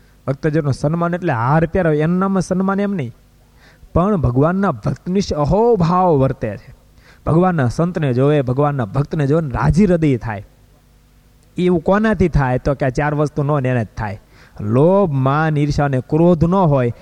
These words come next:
એનાથી જ ભગવાનના ભક્તનું સન્માન થાય. અને સન્માન એટલે અહોભાવ જ સમજવો, નતર કેવું થાય? આ વચનામૃત ક્રોસ થાય. કેવી રીતે ક્રોસ થાય?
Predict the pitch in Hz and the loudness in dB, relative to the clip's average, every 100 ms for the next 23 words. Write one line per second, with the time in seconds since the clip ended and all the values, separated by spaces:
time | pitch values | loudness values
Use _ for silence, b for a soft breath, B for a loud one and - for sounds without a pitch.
0 | B B - 147 151 143 127 - 170 196 | B B -2 2 2 2 0 0 4 4
1 | 170 127 131 147 156 147 110 120 - 147 | 4 2 2 2 2 0 0 -4 -2 -2
2 | 143 - 123 120 127 127 120 113 127 123 | 0 0 -2 0 0 0 -2 -4 -2 -2
3 | 110 B 139 127 131 - 139 156 175 185 | -4 B -8 -2 -2 0 0 2 2 2
4 | 180 180 160 175 170 139 156 185 160 180 | 0 2 4 4 4 4 4 4 4 4
5 | 208 180 139 98 - B B B 120 151 | 2 2 0 -4 -16 B B B -2 -2
6 | 175 220 214 262 269 220 202 196 175 190 | 0 -2 2 2 2 2 2 0 0 0
7 | 208 226 220 226 160 - 226 262 254 - | 0 -2 -2 -2 -2 0 2 2 2 0
8 | 170 135 101 B B B - 226 269 285 | 0 -2 -6 B B B -2 0 0 0
9 | 254 214 233 220 - 202 170 160 | -2 0 2 2 2 0 2 0